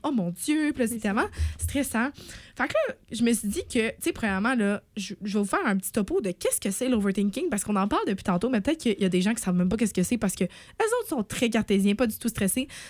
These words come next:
Speaker 1: Si c'est votre cas, je vous envie beaucoup. Puis ensuite, je vais vous dire comment, ben, nous autres, les filles, on, on se comprend. Dans notre overthinking, on est quatre très overthinkers, toi plus social, mais je me suis dit que ça serait le fun de, d'avoir des petits conseils de comment est-ce qu'on
Speaker 2: Mm.
Speaker 1: peut sortir de
Speaker 2: Oui.
Speaker 1: ça. Fait que premièrement,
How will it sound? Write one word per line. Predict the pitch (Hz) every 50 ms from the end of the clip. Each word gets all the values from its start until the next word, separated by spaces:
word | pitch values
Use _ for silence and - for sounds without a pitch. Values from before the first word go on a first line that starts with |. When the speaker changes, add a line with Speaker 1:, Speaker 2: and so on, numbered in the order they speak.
| - -
Speaker 1:
Si | - -
c'est | - 254
votre | 196 190 185 -
cas, | - 240 - -
je | 214 196
vous | 202 220 220
envie | 214 196 196 202 180
beaucoup. | 180 185 - - 453 - - - - - - -
Puis | - 247
ensuite, | 233 233 480 523
je | 285 269
vais | 233
vous | 214
dire | 190 185 254 330 320 -
comment, | 277 254 - 381 508 508 - - -
ben, | 220 190 196
nous | 208 196 196
autres, | 220 220 233
les | 208 196
filles, | - 240
on, | 233 202 185 - -
on | 196
se | 190 -
comprend. | - 196 190 185 - 240 277 285
Dans | 226 220
notre | 214 - -
overthinking, | 208 226 202 214 208 233 220 208 202 - 269 285 294 285 -
on | 220 208 202
est | 196 196 196 214
quatre | - - 262 240 -
très | - - - 226 220 -
overthinkers, | 226 196 214 226 - 208 208 214 - 220 240 262 247 - - - - - - - - - _ -
toi | - 240
plus | - - 220 208
social, | - - 208 196 - - 220 226 254 277 247 - -
mais | 208 202 202
je | 214 214
me | 214
suis | 202 - -
dit | 359
que | - 294 214 - -
ça | 233 - 208
serait | 190 - 196
le | 190
fun | 269 285
de, | 302 269 220
d'avoir | - - 202 202 214 247 247
des | - 247
petits | 208 - -
conseils | - 277 233 220 208 - - 226 190 -
de | - 196
comment | 190 190 - 233 220 254
est-ce | 269 254
qu'on | - 233 208
Speaker 2:
Mm. | 208
Speaker 1:
peut | 226 247
sortir | - - 208 - - 226
de | 190 226
Speaker 2:
Oui. | 220 220 214
Speaker 1:
ça. | 214 - - - - - - - - - -
Fait | - 220 220
que | 233 -
premièrement, | 403 480 440 214 214 226